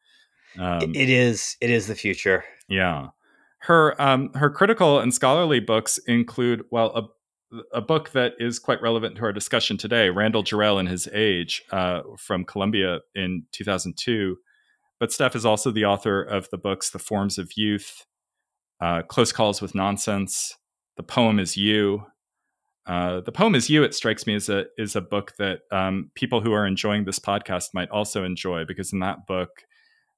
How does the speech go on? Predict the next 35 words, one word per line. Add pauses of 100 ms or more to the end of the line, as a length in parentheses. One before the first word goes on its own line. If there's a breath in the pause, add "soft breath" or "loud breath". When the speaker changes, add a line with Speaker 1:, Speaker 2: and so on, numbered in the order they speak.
Speaker 1:
um,
Steph
offers
a
kind
of
anthology
of
contemporary
poetry
with, (280)
uh,
brilliant
close
readings
of
those
poems, (140)
um, (580 soft breath)
Speaker 2:
Thank
you.
Speaker 1:
um, (120)
that
accompany
them.
Yeah,
and
it's,
Speaker 2:
Yeah.
Speaker 1:
um,
it's
a
great
model
for,